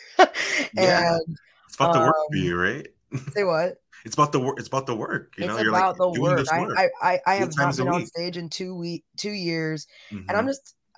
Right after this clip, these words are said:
Speaker 1: that's what I'm there for. And that's what I'm focused on, doing the show.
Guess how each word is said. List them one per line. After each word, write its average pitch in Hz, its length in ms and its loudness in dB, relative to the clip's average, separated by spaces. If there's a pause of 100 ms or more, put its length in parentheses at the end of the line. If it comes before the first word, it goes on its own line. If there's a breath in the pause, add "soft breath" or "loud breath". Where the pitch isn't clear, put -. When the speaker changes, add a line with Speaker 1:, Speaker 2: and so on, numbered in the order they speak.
Speaker 1:
that's 226 380 2
what 170 140 -2
I'm 160 360 -2 (160)
there 165 260 4
for. 120 560 -8
And 151 240 -6
that's 175 200 -2
what 170 80 -2
I'm 151 80 -2
focused 175 360 -4
on, 127 160 -4
doing 147 180 -6
the 143 60 -4
show. 139 340 -6